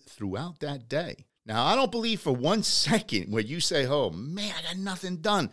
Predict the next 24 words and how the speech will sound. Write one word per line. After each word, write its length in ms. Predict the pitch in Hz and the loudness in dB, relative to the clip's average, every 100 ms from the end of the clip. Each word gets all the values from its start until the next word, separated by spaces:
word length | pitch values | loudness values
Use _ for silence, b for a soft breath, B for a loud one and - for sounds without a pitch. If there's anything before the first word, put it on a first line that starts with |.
| _ | _
Yeah, 480 | 226 254 262 240 202 - | -2 0 4 4 4 -2
sometimes 480 | - 220 226 226 170 | -6 -4 0 -2 0
we 120 | 170 | -4
feel 320 | - 214 233 | -4 -2 2
this 200 | 185 - | 2 2
way, 120 | 139 | 0
but 160 | 143 156 | -2 -6
the 60 | |
truth 300 | 151 - 180 | -8 -8 -2
is 180 | 185 156 151 _ | 0 -2 -6 _
we 160 | 156 | -12
did. 400 | 143 147 98 - - _ _ | -4 0 0 -2 -18 _ _
We 220 | 175 185 | -2 0
really 460 | 165 160 160 143 127 | 2 4 4 4 -2
did. 500 | 85 90 80 69 - _ _ _ | -6 -8 -8 -8 -14 _ _ _
I 80 | 107 | -2
want 680 | 95 107 127 147 156 - - | -2 0 0 0 -2 -4 -2
you 220 | 113 120 | -2 -4
to 180 | - 85 | -6 -6
review 440 | 85 76 90 117 | -8 -8 -6 -4
and 120 | 120 | -4
reflect 460 | 90 - 104 107 - | -6 -6 -6 -6 -8
upon 380 | - 92 95 78 | -14 -10 -8 -10
those. 440 | - - - - | -14 -14 -12 -12